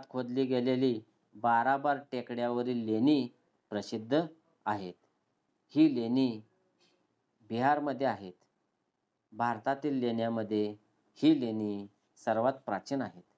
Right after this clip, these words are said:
सम्राट अशोकच्या मृत्यूनंतर मौर्य साम्राज्याला उतरती कळा आली, आली. मौर्य काळानंतर भारतात अनेक राजे उदयास आले.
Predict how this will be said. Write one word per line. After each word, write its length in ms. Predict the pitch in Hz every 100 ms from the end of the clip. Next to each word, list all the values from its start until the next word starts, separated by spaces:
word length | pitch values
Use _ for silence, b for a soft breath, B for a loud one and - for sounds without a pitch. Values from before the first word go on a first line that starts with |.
| _ _ _ _ _ _ _
सम्राट 400 | - 117 117 117
अशोकच्या 440 | 110 110 143 143
मृत्यूनंतर 680 | 131 120 113 120 127 131 127 117 - _ -
मौर्य 300 | 123 143 135
साम्राज्याला 640 | 131 110 107 101 110 143 160 _ _ -
उतरती 480 | 110 - 160 160 180
कळा 340 | 120 117 160 - _ _ _ _ _ _ _ _ _ _
आली, 220 | 113 104 - _ _ _ _ _ _ -
आली. 280 | 113 101 92 _ _ _ _ -
मौर्य 320 | 131 156 151
काळानंतर 600 | 139 123 127 127 120 131
भारतात 460 | 120 120 120 123 113 _ _ -
अनेक 380 | 110 156 160
राजे 520 | 131 113 107 135 127 117 _ _ _ _ _ _ _ _ _ _ _ _ _ _ _
उदयास 440 | 127 120 123 120 117
आले. 240 | 95 90